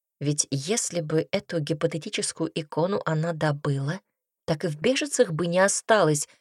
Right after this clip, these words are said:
значит, цель не была достигнута. Но в монастыре сейчас, кажется, около сорока монахинь. Могла ли она, будучи сестрой Феодосии,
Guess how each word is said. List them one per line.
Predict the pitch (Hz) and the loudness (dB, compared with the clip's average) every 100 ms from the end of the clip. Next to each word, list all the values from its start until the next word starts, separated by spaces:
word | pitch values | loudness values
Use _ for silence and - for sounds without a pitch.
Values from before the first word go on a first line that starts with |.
| _ _ - | _ _ -12
значит, | - 208 - 202 - | -6 -2 0 -2 -2
цель | - 214 175 | -2 0 0
не | 165 185 | -2 -2
была | 202 202 | -2 -2
достигнута. | 165 165 - 202 156 151 151 147 _ _ _ _ _ - | -2 -2 -2 -4 -2 -4 -6 -12 _ _ _ _ _ -2
Но | 165 175 | 4 6
в | 165 | 6
монастыре | 175 180 - 170 170 | 2 0 2 0 0
сейчас, | 202 - - 175 185 | -2 -4 -4 -4 -4
кажется, | - 185 175 180 - | -6 -6 -4 -2 0
около | 170 175 170 | 2 0 0
сорока | - 180 170 170 175 | 2 2 4 2 4
монахинь. | 214 214 170 147 160 151 _ _ _ _ _ _ | 2 0 -2 0 0 -2 _ _ _ _ _ _
Могла | 156 165 240 262 | 2 2 2 0
ли | 202 | 0
она, | - 175 170 220 247 - _ - | 0 -4 -4 -6 -8 -14 _ -6
будучи | 160 214 185 - | 0 0 0 -2
сестрой | - 208 - 185 156 | -2 -2 2 4 4
Феодосии, | 151 151 147 254 - 175 151 | 4 2 4 4 4 2 2